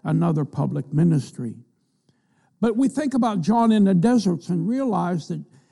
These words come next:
growing up in the desert shielded him from the, uh, influence of the rabbis and the leaders of the Jewish, uh, religion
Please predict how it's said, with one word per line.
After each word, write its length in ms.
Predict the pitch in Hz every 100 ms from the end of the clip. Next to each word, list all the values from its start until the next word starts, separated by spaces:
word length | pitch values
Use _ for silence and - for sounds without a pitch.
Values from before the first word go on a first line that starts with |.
| _ -
growing 380 | 151 233 277 226
up 220 | 254 254
in 100 | 208
the 100 | 190
desert 440 | 160 240 233 180 175 -
shielded 680 | - 202 302 403 294 180
him 540 | 127 147 139 135 190 208 _ _ _ _ _ _ _
from 260 | 190 196
the, 260 | 196 180 151 _ -
uh, 120 | 165 -
influence 540 | 269 - 262 254 190
of 140 | 190 156
the 100 | 165
rabbis 920 | 240 269 202 156 147 180 214 - - _ -
and 160 | 170
the 80 | 190
leaders 460 | 202 269 247 214 151
of 120 | 151
the 80 | 170
Jewish, 640 | 143 233 247 185 175 - _ _
uh, 240 | 160 160 - -
religion 840 | 147 175 170 170 139 147 170